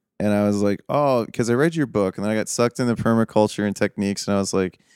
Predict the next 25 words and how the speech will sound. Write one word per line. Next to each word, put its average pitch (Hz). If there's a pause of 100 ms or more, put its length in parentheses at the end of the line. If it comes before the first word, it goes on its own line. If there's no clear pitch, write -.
(400)
"Yeah, 131
I'll 151
just 143
be 143
lazy. 117 (320)
I'll 120
build 131
these 123
beds. 120
They'll 117
do 127
it 123
themselves." 117
And 107
I 107
was 104
like, 104 (640)
"Oh, 165
okay, 156
that's 143
not 139
really 135
reality." 123
And 113
then 139